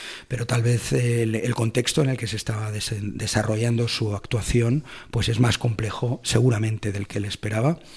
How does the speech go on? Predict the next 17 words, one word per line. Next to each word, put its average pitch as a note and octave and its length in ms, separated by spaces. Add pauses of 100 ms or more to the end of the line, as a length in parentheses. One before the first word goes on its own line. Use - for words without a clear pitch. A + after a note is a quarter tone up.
(500)
y D#3+ 140
necesita G#2 440
algo G#2+ 160
más G#2 220
de G#2+ 80
ayuda G#2+ 680
por - 280
parte G#2 260
o G2+ 60
participación G2+ 720
por G2+ 160
parte G#2 260
de A2 80
algunos G#2 380
miembros G#2 640
de, F#2+ 420
de F2 500